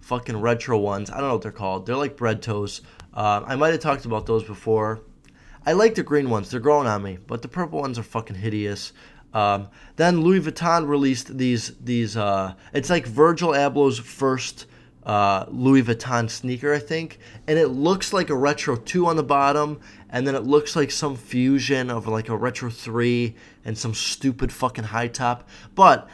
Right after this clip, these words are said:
I do think they're fucking dope. Um, the picture going around is, like, a black cement three colorway, black, gray, red,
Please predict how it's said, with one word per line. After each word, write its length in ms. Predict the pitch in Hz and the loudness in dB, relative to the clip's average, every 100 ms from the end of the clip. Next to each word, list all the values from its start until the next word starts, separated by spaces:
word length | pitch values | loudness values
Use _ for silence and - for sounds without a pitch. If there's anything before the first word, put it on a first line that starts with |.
| - | -6
I 120 | - 151 | 2 2
do 240 | 139 196 | 4 0
think 260 | 190 185 156 | 0 -4 -2
they're 120 | 139 | -4
fucking 400 | - 131 127 98 | 0 -4 -2 -4
dope. 360 | 110 98 92 - - - - | 0 -2 -2 -12 -20 -20 -4
Um, 400 | 104 104 107 117 | -2 0 -4 -6
the 100 | 127 | -6
picture 360 | - 180 180 147 | 0 0 0 2
going 200 | 151 139 | 2 2
around 460 | 127 127 123 117 - - - | 2 2 0 -6 -12 -20 -8
is, 260 | 127 120 123 | -2 0 0
like, 160 | 120 | 0
a 60 | 120 | -2
black 360 | 92 120 127 - | 0 0 0 -4
cement 340 | 143 120 107 | -6 -6 -8
three 280 | 113 135 127 | -6 -4 -4
colorway, 540 | 135 127 123 123 123 | -2 -2 0 0 0
black, 360 | 117 117 117 - | -2 -2 -2 -4
gray, 340 | 117 113 110 | 0 4 4
red, 480 | 104 107 107 104 | 2 -2 0 -4